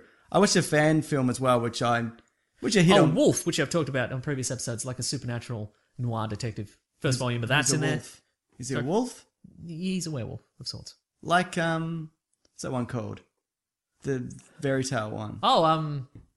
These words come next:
Speaker 2: Fables.
Speaker 1: He's a wolf as well,
Speaker 2: Yeah, he's
Speaker 1: isn't he?
Speaker 2: also a wolf. Look, they're all bloody wolves. They can turn into wolves. Into the bin. Bloody
Speaker 1: There's a Star Wars fan film called Rebel Scum.
Speaker 2: Oh, yes. A lot of
Speaker 1: Uh,
Speaker 2: people have recommended that
Speaker 1: yeah,
Speaker 2: this week.
Speaker 1: yeah. And you should definitely check it out. It's, um,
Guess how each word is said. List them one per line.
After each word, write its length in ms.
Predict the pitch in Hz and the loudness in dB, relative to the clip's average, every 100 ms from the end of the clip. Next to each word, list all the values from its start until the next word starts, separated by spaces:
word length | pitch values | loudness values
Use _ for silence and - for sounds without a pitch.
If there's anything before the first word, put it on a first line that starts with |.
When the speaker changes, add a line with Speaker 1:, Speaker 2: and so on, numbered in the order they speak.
| - - | -20 -8
Speaker 2:
Fables. 340 | 185 147 107 - _ | -4 -2 -4 -10 _
Speaker 1:
He's 160 | 143 | -4
a 60 | 113 | -2
wolf 260 | 113 120 | -2 -4
as 100 | 131 | -6
well, 120 | 143 175 | -2 4
Speaker 2:
Yeah, 80 | |
he's 100 | 180 | 6
Speaker 1:
isn't 60 | 196 | 8
he? 20 | |
Speaker 2:
also 240 | 170 - 147 | 8 8 6
a 40 | |
wolf. 420 | 131 127 - - - | 4 0 -4 -8 -2
Look, 160 | 202 | 0
they're 180 | 185 214 | 2 4
all 120 | 302 | 6
bloody 260 | 285 269 233 | 6 6 6
wolves. 300 | 190 143 131 | 6 6 4
They 100 | 185 | 2
can 160 | 185 | 2
turn 260 | - 262 311 | 6 8 8
into 160 | 311 302 | 6 8
wolves. 520 | 262 185 131 123 180 - - | 10 10 8 2 0 -2 0
Into 220 | 233 320 | 2 6
the 100 | 311 | 6
bin. 560 | 247 262 202 139 123 - - - - - - _ - - | 6 8 8 8 4 0 -4 -12 -4 -4 -6 _ -20 -14
Bloody 520 | 160 202 208 190 170 160 170 165 151 139 127 _ - | 0 4 8 8 8 6 2 -4 -6 -10 -16 _ 4
Speaker 1:
There's 160 | 170 | 6
a 80 | 180 | 8
Star 260 | 175 190 202 | 8 8 8
Wars 160 | 190 | 6
fan 280 | - 151 151 | 4 4 4
film 180 | 147 143 | 2 2
called 180 | 143 123 | 2 0
Rebel 380 | 123 135 131 120 | 2 2 2 0
Scum. 600 | - 123 123 151 220 226 - | 0 0 -2 -2 -2 -2 0
Speaker 2:
Oh, 220 | 156 220 | 4 6
yes. 280 | 214 143 185 | 6 4 4
A 40 | |
lot 80 | 208 | 4
of 60 | - | 4
Speaker 1:
Uh, 20 | |
Speaker 2:
people 140 | 190 | 4
have 60 | 180 | 2
recommended 360 | 165 165 190 147 | 2 0 0 2
that 120 | 127 | 4
Speaker 1:
yeah, 60 | |
Speaker 2:
this 80 | 143 | 4
week. 80 | 139 | 4
Speaker 1:
yeah. 200 | 139 117 - | 4 2 4
And 360 | 139 139 135 | 4 4 2
you 60 | 165 | 0
should 160 | - | 2
definitely 260 | 156 196 170 | 4 4 2
check 200 | 151 127 | 2 2
it 80 | 123 | 2
out. 220 | 120 117 | 2 2
It's, 220 | 135 - | -2 2
um, 360 | 139 127 127 | 4 6 4